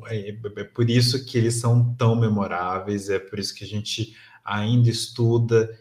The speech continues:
e ainda fala deles, e é por isso que é importante sempre revisitá-los. Tenham em mente que esses autores, eles não falam apenas sobre esse momento específico.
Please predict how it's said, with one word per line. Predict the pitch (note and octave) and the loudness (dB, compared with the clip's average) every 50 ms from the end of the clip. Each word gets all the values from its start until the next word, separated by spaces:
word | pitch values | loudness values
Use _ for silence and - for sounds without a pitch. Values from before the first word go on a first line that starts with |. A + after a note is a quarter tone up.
| _ _ _ - | _ _ _ -16
e | G2+ | -14
ainda | F2+ F#2 G2 G#2+ A2 B2 B2 | -12 -10 -10 -6 -4 -4 -4
fala | A#2+ - G#2+ F#2+ F2+ F2+ F2 | -4 -6 -6 -6 -6 -6 -8
deles, | E2+ - F2 F2 F2+ F2+ F2+ F#2 F#2 - - - - - _ _ _ _ _ | -8 -10 -8 -6 -6 -6 -8 -10 -14 -16 -18 -20 -20 -20 _ _ _ _ _
e | G2+ F#2+ | -10 -10
é | F#2 | -10
por | - - - G2 F#2+ | -10 -10 -10 -8 -6
isso | F#2+ - - A2+ | -6 -6 -8 -8
que | - - G#2+ | -6 -6 -6
é | |
importante | G#2+ - B2 A#2 A#2+ - - A2 G#2 G2+ - - - | -4 -2 -4 -4 -4 -4 -2 -2 -2 -2 -2 -4 -6
sempre | - - B2 B2 B2 B2 - C#3 | -4 -2 0 0 0 2 0 2
revisitá-los. | A#2+ A2+ A#2+ A#2+ A#2+ A#2 A2 A#2+ B2+ B2 B2 - - A#2 G#2+ G#2+ G#2+ G#2 G2 F#2+ F#2+ F#2+ F2+ F2 - - - - - - _ _ _ _ _ _ _ | 4 4 4 6 4 4 4 2 0 -2 -2 -2 0 2 2 4 4 2 2 0 -2 -6 -12 -14 -12 -12 -12 -14 -16 -20 _ _ _ _ _ _ _
Tenham | - G2 G#2 A#2 | -10 -4 -2 2
em | A#2+ A2+ G#2+ | 2 2 2
mente | G#2 G#2 G#2 A2 A2 G#2+ - - A#2+ A#2 A#2+ A#2 - | 2 0 0 -2 -2 -4 -6 -6 -6 -8 -8 -10 -14
que | - - - A#2 A2+ A2 A2 A2 G#2+ G#2+ G#2 A2 | -18 -14 -8 -6 -4 -2 -2 -2 -4 -4 -2 0
esses | A#2+ A#2+ A#2+ A#2+ A#2 G#2+ G2+ | 0 2 0 0 -2 -2 -2
autores, | G2+ F2+ F2 F2+ - - _ - B2 A#2+ B2 B2 B2 A#2 A2 G#2 G2 G2 F#2+ - - - - _ _ _ _ | -2 -2 -2 -4 -6 -8 _ 0 2 4 6 6 6 6 4 4 2 -2 -6 -8 -12 -16 -20 _ _ _ _
eles | - G2 G2+ G#2 | -6 -4 -2 0
não | A2+ A#2+ A#2+ | 2 4 4
falam | A#2+ A#2+ A#2+ A2 G#2 G2+ | 4 4 2 2 2 0
apenas | G2 G2 - - G#2+ G2+ G2 G2+ G2 - - - _ _ _ | 0 -2 -2 -2 -2 -2 -2 -2 -4 -6 -8 -14 _ _ _
sobre | - - - G#2+ G#2 G2+ | -12 -8 -6 -2 -2 -2
esse | G2+ - - A#2+ | -2 -2 -2 0
momento | A2 G2+ G2+ G2+ G2+ G2 G2+ | 0 0 2 2 0 0 -2
específico. | G2+ - - - G#2 - - - - - F#2+ - - - - - _ | -4 -8 -8 -8 -6 -6 -6 -6 -4 -4 -4 -6 -8 -12 -16 -18 _